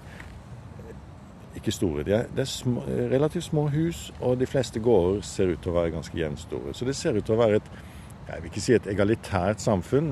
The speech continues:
men et kollektivt samfunn, der, eh, der folk stort sett var av samme byrd, kan du si. Noen har, det har nok vært noen storfolk der også. Det ser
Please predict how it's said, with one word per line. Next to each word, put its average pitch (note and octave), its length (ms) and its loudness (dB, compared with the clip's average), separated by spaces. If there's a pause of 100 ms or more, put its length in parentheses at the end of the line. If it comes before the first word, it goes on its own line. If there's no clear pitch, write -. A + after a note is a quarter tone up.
men A#2+ 220 2
et A#2+ 180 -6
kollektivt D3+ 560 4
samfunn, D#2+ 400 -4 (540)
der, A#2 340 6 (100)
eh, G2+ 920 4 (580)
der G2+ 160 4
folk - 480 0
stort - 500 -4
sett - 380 -4 (1000)
var D2 280 -6
av E2 100 -4
samme D2 380 -4 (880)
byrd, G#2 380 6 (380)
kan F2+ 120 -4
du C#2+ 100 -6
si. - 80 -12 (1300)
Noen A2 240 4
har, G2+ 160 8
det F2+ 160 2
har D#2+ 100 -2
nok B2+ 140 -6
vært F#2+ 240 2
noen F2+ 240 4
storfolk E2 480 0
der E2 160 2
også. B2 160 2
Det G#2+ 160 6
ser E2 240 2